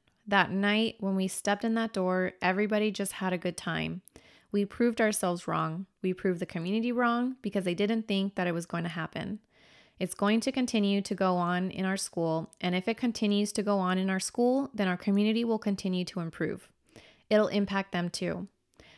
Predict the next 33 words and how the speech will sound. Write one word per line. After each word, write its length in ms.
Because 300
once 240
they 180
see 460
that 180
blacks 340
and 120
whites 320
can 160
come 220
together 420
in 140
school 520
and 120
have 180
fun 200
together, 640
then 200
they'll 160
see 480
that 120
the 60
community 500
can 220
change 440
too." 320
Guys, 220
this 160
was 120
in 140
two 200
thousand 380
eight. 760